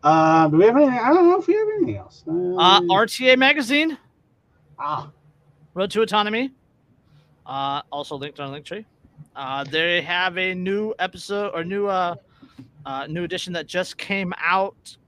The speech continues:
Speaker 2: called Unfuck Yourself. And it is all about self-improvement,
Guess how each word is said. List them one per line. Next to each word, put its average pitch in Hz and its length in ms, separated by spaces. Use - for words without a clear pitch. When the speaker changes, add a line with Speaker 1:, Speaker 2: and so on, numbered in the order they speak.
Speaker 2:
called 185 540
Unfuck 185 400
Yourself. 156 500
And 131 120
it 135 120
is 131 120
all 143 240
about 135 360
self-improvement, 139 880